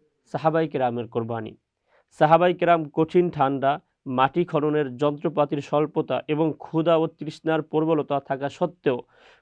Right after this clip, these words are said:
পরিপূর্ণ সাহস ও অটলতার সাথে খন্দক খননের কাজ সমাপ্ত করেন। কাজ চলাকালীন সময় হযরত আবু তালহা রাদিয়াল্লাহু তাআলা আনহু একদা রাসূলুল্লাহ সাল্লাল্লাহু আলাইহি ওয়াসাল্লামের কাছে এসে তার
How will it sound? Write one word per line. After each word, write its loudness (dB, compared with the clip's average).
পরিপূর্ণ 6
সাহস 0
ও -4
অটলতার 0
সাথে -6
খন্দক 0
খননের -4
কাজ 0
সমাপ্ত -4
করেন। -2
কাজ 4
চলাকালীন 4
সময় -4
হযরত 0
আবু 4
তালহা 2
রাদিয়াল্লাহু 0
তাআলা 2
আনহু 0
একদা 0
রাসূলুল্লাহ 0
সাল্লাল্লাহু 0
আলাইহি 2
ওয়াসাল্লামের -2
কাছে -2
এসে -6
তার 6